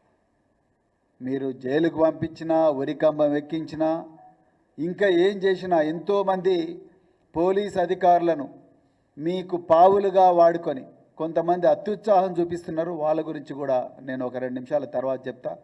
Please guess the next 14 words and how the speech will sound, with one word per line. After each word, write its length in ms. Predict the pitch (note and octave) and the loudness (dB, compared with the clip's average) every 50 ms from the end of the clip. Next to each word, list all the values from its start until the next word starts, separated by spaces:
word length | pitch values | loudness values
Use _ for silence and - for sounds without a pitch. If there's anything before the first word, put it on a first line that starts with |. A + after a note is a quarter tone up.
| _ _ _ _ | _ _ _ _
అధికారులు, 500 | - B2+ C#3 C#3 - D#3 C#3 C3+ C3+ C3 B2+ | -10 -10 -8 -2 2 4 4 4 2 -2 -6
ఐఏఎస్ 380 | B2+ B2+ C#3 C#3+ C#3 C3+ C#3 | -6 -4 -4 -4 -6 -4 -4
అధికారులు, 460 | C#3 C3 B2+ B2+ C#3+ B2+ B2+ B2+ B2+ C3 - | -4 -6 -4 -4 -4 -4 -4 -4 -8 -12 -12
ఐపీఎస్ 400 | C3 B2+ C3 - C3 B2 A#2 B2+ | -12 -14 -12 -12 -14 -12 -12 -14
అధికారులు, 460 | B2 A#2+ A2+ - B2 A#2+ A#2+ C#3 E3+ - _ _ _ _ _ _ _ _ - | -16 -14 -10 -10 -10 -10 -10 -14 -20 -20 _ _ _ _ _ _ _ _ 0
వాళ్ళ 200 | C3 C#3 D3+ D#3 C#3+ | 0 2 2 0 -2
గురించి 240 | D3 D3 C#3+ C3+ C#3 | -6 -8 -10 -12 -12
కూడా 220 | C3+ C#3+ C3 B2 A#2+ A#2+ - _ _ _ _ _ | -14 -12 -10 -10 -10 -10 -12 _ _ _ _ _
చెప్తాను. 380 | C3 - - - D#3 C#3+ - - - - - - _ _ _ _ _ _ _ _ _ _ _ _ _ _ _ _ _ _ _ _ _ _ _ _ - | -12 -10 0 2 2 2 2 -2 -8 -16 -20 -20 _ _ _ _ _ _ _ _ _ _ _ _ _ _ _ _ _ _ _ _ _ _ _ _ -4
మీరు 200 | D3+ E3+ F3 E3+ | -2 0 2 2
ఎంతమంది 600 | D#3+ E3 F#3 F#3 E3 G#3+ G3+ G3 G3+ G3+ F3+ G3 | 0 0 -2 2 4 4 4 4 2 2 4 6
అధికారులను 720 | F3 E3+ F3 G3+ - G#3 G3 F#3 F#3 F#3 F#3+ F3+ F3+ F3+ | 6 6 4 2 0 2 4 4 4 4 2 0 0 -2
పావులుగా 600 | E3 - - D#3+ D#3+ E3+ F#3 F3+ F3 F3 E3+ E3+ D#3+ | -2 0 2 4 4 4 2 2 2 4 4 4 6
వాడుకున్నా, 600 | D#3+ D#3 D#3 D3+ D#3 D#3+ D#3 - E3+ D3+ D3+ D#3 | 6 6 6 6 6 4 2 -4 -8 -4 -2 -2